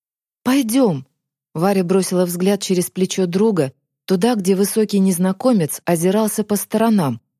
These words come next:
словно почуяв добычу. Выбора уже нет. Друзья шагнули в темноту.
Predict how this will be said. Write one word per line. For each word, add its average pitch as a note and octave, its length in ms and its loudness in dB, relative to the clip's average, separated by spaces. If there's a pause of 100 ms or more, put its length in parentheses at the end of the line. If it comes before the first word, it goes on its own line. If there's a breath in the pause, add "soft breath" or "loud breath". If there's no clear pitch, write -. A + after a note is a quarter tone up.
словно A3+ 400 2
почуяв A3+ 420 0
добычу. F#3+ 640 -2 (420)
Выбора A3 360 2
уже G#3+ 260 0
нет. F#3+ 420 -2 (1500)
Друзья E3+ 420 0
шагнули G3+ 460 0
в G3 80 -16
темноту. F3 600 -4